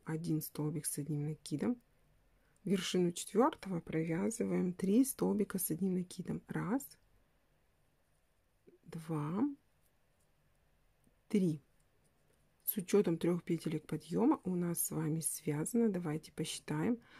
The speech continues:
раз, два, три, четыре, пять, шесть. Шесть столбиков с одним накидом. Набираю цепочку из двух воздушных петелек.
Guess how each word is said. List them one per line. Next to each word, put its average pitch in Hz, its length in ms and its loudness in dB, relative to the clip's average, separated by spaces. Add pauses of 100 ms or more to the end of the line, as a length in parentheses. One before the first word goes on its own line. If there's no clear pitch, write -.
(220)
раз, 165 560 -2
два, 165 300 -4
три, 233 380 2
четыре, 233 520 0
пять, 190 400 -2 (100)
шесть. - 560 -4 (560)
Шесть - 380 2
столбиков 180 560 -4
с - 120 -2
одним 170 280 0
накидом. 165 580 -6 (2750)
Набираю 180 480 4
цепочку - 480 0
из 175 60 -4
двух 185 240 0
воздушных 180 500 -4
петелек. 208 520 0